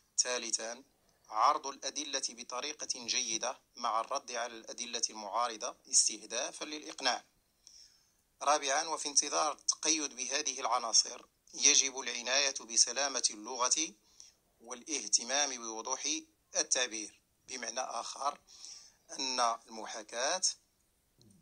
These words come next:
هي تقمص أدوار الشخصيات والحديث بلسانها والتعبير عن مواقفها ووجهات نظرها، وهذه المحاكاة، يعني مواه-، محاكاة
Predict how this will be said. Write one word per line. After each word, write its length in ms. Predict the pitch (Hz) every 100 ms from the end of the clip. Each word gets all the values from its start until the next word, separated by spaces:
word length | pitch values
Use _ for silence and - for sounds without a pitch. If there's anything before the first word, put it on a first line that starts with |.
| _ - -
هي 280 | 143 143
تقمص 640 | 151 147 - 180 165 151 156
أدوار 500 | 151 123 135 170 208
الشخصيات 840 | - - - 127 113 110 131 - - _ - - - _ _ _
والحديث 840 | - 135 - - 147 160 208 -
بلسانها 920 | 160 139 127 - 110 104 98 123 139 - _ - - _
والتعبير 760 | 127 139 208 208 - 175 196 151
عن 360 | 147 196 196 - _ _ _ -
مواقفها 920 | 131 123 151 202 190 160 156 143 156
ووجهات 600 | 147 135 110 143 170 156
نظرها، 520 | 131 113 113 98 - _ _ - - - _ _ _ _ _ _ _
وهذه 920 | 123 123 165 208 175 160 160 160 135 - _ _ _ _ -
المحاكاة، 600 | 151 139 135 135 139 123 113
يعني 160 | 113
مواه-، 420 | 113 113 139 156 -
محاكاة 440 | 110 127 117 139